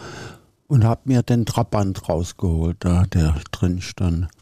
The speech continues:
Mit dem bin ich dann erstmal nach Dresden,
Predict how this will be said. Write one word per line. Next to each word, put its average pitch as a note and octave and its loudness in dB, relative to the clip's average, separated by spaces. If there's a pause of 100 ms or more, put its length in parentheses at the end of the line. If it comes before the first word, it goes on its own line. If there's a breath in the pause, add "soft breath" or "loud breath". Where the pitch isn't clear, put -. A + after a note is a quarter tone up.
(180)
Mit A2+ 0
dem B2+ 2
bin C3+ 2
ich C3 0
dann B2+ 0
erstmal B2 0
nach G2+ 2
Dresden, C#3 -2